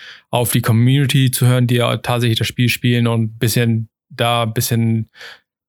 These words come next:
das Feedback halt mit, mit einzubauen,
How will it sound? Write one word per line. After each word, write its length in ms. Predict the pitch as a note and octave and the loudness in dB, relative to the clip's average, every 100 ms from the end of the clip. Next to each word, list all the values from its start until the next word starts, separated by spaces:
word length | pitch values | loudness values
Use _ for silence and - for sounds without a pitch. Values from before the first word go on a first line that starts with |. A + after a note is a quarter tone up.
| - | -6
das 140 | A#2 | -6
Feedback 580 | - C3+ B2+ A#2+ A#2 G#2+ | -2 -2 0 -2 -2 -2
halt 200 | A#2+ A2 | -2 0
mit, 340 | B2 B2 A#2+ | 0 0 -2
mit 180 | B2 A#2 | -4 -2
einzubauen, 880 | A2+ A2+ A2+ A#2 A#2 A#2 A#2 A#2 A2 | -2 -2 -2 -2 0 0 0 0 -2